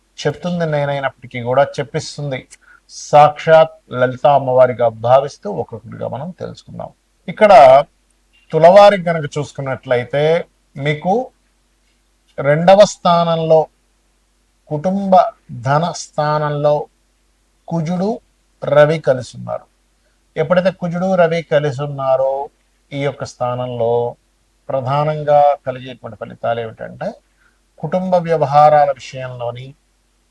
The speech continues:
మరియు, ఆ, ధన సంబంధించినటువంటి విషయాల్లోని ఘర్షణ వాతావరణాన్ని క్రియేట్ చేసేటువంటి కాంబినేషన్ ఇది.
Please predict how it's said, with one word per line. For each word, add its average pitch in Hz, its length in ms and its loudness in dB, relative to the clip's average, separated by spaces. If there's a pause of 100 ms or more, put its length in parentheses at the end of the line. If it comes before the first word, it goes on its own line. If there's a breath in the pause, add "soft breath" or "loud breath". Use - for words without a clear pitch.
(240)
మరియు, 139 520 -4 (1300)
ఆ, 123 760 -10 (2250)
ధన 143 360 2
సంబంధించినటువంటి 165 920 -6
విషయాల్లోని 120 920 -6 (1040)
ఘర్షణ 131 360 -2
వాతావరణాన్ని 123 920 0 (160)
క్రియేట్ 151 520 -8
చేసేటువంటి 120 600 -10
కాంబినేషన్ 113 540 -8
ఇది. 123 100 -20